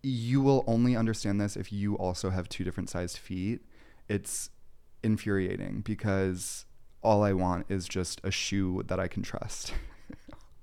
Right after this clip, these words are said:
All I want is a shoe that fits, right? Spoken like Cinderella.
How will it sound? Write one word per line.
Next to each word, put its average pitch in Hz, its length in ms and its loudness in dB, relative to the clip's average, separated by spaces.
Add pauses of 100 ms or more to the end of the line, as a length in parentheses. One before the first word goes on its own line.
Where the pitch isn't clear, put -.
(300)
All 143 180 -4
I 131 80 0
want 113 280 -4
is 110 100 -8
a 113 60 -8
shoe 113 220 -8
that - 160 -6
fits, - 400 -8
right? 101 420 -2
Spoken 110 420 -4
like 104 220 -4 (140)
Cinderella. 101 920 0